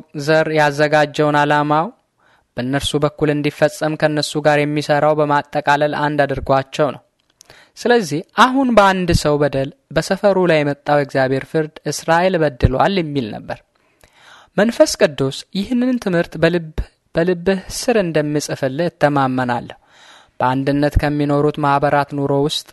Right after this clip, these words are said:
አንዱ አባል ቢበድል "እግዚአብሔር ሕዝቤ በድለዋል" ይላል።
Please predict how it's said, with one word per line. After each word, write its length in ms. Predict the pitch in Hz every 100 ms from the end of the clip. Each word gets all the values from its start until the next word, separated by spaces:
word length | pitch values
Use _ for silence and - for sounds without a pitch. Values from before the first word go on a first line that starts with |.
| _ -
አንዱ 340 | 139 143 143 156
አባል 360 | 139 139 139
ቢበድል 520 | 139 135 135 131 202 285 _ _ _ - _ _
"እግዚአብሔር 480 | 131 131 131 139 139
ሕዝቤ 220 | 139 139 147
በድለዋል" 580 | 143 123 135 131 131 127
ይላል። 260 | 107 -